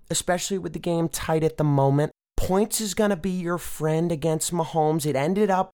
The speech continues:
the whole game went Tampa's way, uh, in a nice blowout here for, for Tom and company. But that call, I woulda took three.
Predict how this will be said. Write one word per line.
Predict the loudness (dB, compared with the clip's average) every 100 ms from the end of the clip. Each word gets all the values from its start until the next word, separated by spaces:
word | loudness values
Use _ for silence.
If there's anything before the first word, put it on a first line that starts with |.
| -2
the |
whole | -2 2 6 6 4
game | 2 4 4 4
went | 2 2
Tampa's | 0 0 2 -2 0
way, | 2 4 4 0 -6 -20 -2
uh, | 0 2
in | 2
a | 2
nice | 2 0 -2
blowout | 0 4 4 6 4 2
here | 0 2 2 0 -10 -8
for, | -2 -2
for | 0 -2
Tom | -2 0 2 2
and | 2 0
company. | 0 0 2 2 2
But | -2 2 4 4 0 -14 2
that | 2 4
call, | 0 4 4
I | 4
woulda | 4 2 2
took | 0 0 -2
three. | -4 -2 2 2 2 -4